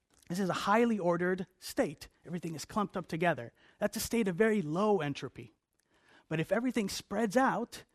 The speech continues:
and you have a lot of disorder, that's a state of high entropy. Think about a room in your house. When you organize the room, right, that's gonna be a state of very low entropy. Now, what happens in your house if you let things sort of evolve naturally?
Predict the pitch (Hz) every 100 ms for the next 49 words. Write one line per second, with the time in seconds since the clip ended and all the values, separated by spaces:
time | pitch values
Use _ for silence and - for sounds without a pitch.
0 | _ - 143 143 156 151 156 165 147 151
1 | 240 277 185 165 - 147 - 147 - 147
2 | 139 - - 175 127 120 117 - 110 _
3 | _ _ _ - - - - 269 277 247
4 | 220 190 220 208 180 156 180 143 - -
5 | - - - - 160 160 165 - 247 247
6 | 240 208 143 156 139 139 220 277 - _
7 | _ - 190 - _ 165 - 190 156 156
8 | - 160 156 170 170 180 233 160 - 135
9 | - 123 - _ _ - 165 254 254 269
10 | 254 220 202 175 156 170 170 160 170 151
11 | 175 190 180 175 - 156 139 139 120 151
12 | 156 147 127 - _ _ 135 151 - 131
13 | 113 113